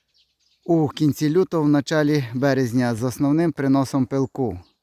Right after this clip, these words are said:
Оце так добитися без ізоляції, оце вже дійсно вищий пілотаж, е, бджоляра.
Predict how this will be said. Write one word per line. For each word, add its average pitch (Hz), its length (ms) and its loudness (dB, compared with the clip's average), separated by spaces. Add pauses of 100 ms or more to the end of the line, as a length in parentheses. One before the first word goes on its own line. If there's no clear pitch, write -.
(480)
Оце 131 320 -4
так 202 260 0
добитися 131 720 0
без 123 480 0
ізоляції, 127 960 -2 (120)
оце 117 300 -8
вже 131 200 -4
дійсно 127 540 -4 (360)
вищий 131 420 -2
пілотаж, 117 760 -4 (480)
е, 113 220 -4 (600)
бджоляра. 127 680 -2